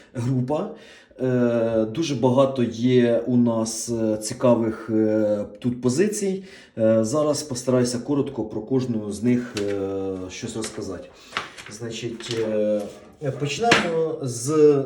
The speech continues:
найпоширенішої позиції. Е, це, е, болт, е, шістсот третього Діна. Е,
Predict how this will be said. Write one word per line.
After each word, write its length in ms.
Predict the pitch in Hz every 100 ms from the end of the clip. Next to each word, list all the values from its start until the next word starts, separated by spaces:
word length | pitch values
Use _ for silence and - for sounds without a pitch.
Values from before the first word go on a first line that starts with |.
| -
найпоширенішої 1700 | 147 160 151 131 - - _ _ _ - 143 - 143 139 131 135 127
позиції. 760 | 131 151 196 220 190 175 170 - - - 131
Е, 200 | 127 123
це, 600 | - 185 185 185 170 -
е, 300 | 147 139 127
болт, 520 | 127 127 147 127 - 123
е, 500 | 120 120 117 120 113
шістсот 400 | - 127 143 -
третього 440 | 123 - 117 117
Діна. 440 | 135 247 220 226 - - - - - -
Е, 1400 | 147 139 135 135 131 131 127 123 123 120 117 113 113